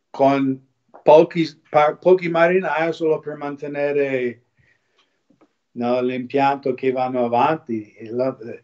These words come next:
novanta per cento dei marinai sono stati evacuati e messi in quarantena. Quindi, per dire, l'esercito più potente del mondo è stato reso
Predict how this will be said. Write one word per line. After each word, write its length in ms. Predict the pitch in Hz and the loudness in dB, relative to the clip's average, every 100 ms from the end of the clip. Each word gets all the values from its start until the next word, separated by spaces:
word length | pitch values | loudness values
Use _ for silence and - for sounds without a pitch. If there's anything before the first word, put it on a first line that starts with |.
| _ | _
novanta 420 | 135 123 151 170 170 | 2 6 6 4 0
per 120 | 160 | -2
cento 260 | 170 165 | 0 0
dei 140 | 160 147 | 0 -2
marinai 400 | 147 147 151 165 | -2 -2 0 -2
sono 200 | 156 135 | -4 -6
stati 280 | 131 135 131 | -6 -2 -2
evacuati 680 | 123 123 131 131 151 - | 0 -2 2 4 4 0
e 60 | 151 | -10
messi 260 | 139 131 | -16 -18
in 80 | 131 | -16
quarantena. 680 | 123 135 127 123 147 147 - _ _ _ _ _ _ _ _ _ _ _ _ _ _ _ _ _ _ _ _ _ _ | -8 -8 -8 -12 -12 -12 -18 _ _ _ _ _ _ _ _ _ _ _ _ _ _ _ _ _ _ _ _ _ _
Quindi, 280 | 165 185 175 | 0 2 2
per 200 | 165 160 | 2 4
dire, 480 | 170 175 165 165 120 127 _ _ _ _ _ _ _ _ _ | 4 4 2 0 -6 -14 _ _ _ _ _ _ _ _ _
l'esercito 580 | 120 - 170 165 160 151 | -8 4 4 4 0 -2
più 160 | 180 180 | -4 -2
potente 680 | 165 - 160 165 160 151 | 0 2 0 2 2 2
del 160 | 143 143 | 2 -2
mondo 300 | 147 185 170 | 2 2 2
è 60 | 139 | 0
stato 340 | 143 139 135 | -2 -4 -2
reso 680 | 135 143 135 139 131 123 | 0 0 0 0 0 -2